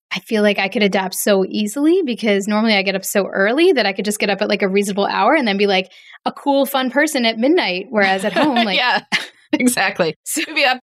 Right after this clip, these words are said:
Speaker 2: up till midnight and sleep till nine in the morning. Yeah. No.
Speaker 1: Exactly. I could barely adjust anything. So, okay, that's noted.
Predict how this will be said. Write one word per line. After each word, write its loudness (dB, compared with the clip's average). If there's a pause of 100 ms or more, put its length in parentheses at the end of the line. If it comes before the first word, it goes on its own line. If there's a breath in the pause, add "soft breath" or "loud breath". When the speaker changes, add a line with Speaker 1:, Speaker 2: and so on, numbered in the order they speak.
Speaker 2:
up -4
till -2
midnight 0
and -8
sleep -2
till 0
nine 0
in 0
the -4
morning. 2
Yeah. 0
No. -2
Speaker 1:
Exactly. 2
I 0
could -2
barely 2
adjust -2
anything. 2
So, 0
okay, -2
that's -2 (300)
noted. 0